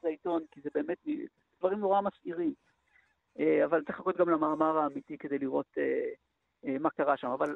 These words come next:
אבל התופעה כשלעצמה היא מאוד מאוד מוכרת, ואנחנו באמת, אה, מופתעים כל פעם מחדש שאנחנו מג-, מגלים, אה, דברים כאלה.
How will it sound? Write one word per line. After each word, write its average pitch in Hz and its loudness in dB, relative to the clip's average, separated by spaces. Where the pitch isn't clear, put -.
אבל 160 2
התופעה 160 0
כשלעצמה 202 0
היא 143 -12
מאוד 185 -4
מאוד 170 -10
מוכרת, 196 -6
ואנחנו 185 -2
באמת, 220 0
אה, 185 -2
מופתעים 214 0
כל 240 4
פעם 226 4
מחדש 214 0
שאנחנו 196 -8
מג-, 185 -10
מגלים, 190 0
אה, 185 2
דברים 180 0
כאלה. 147 -6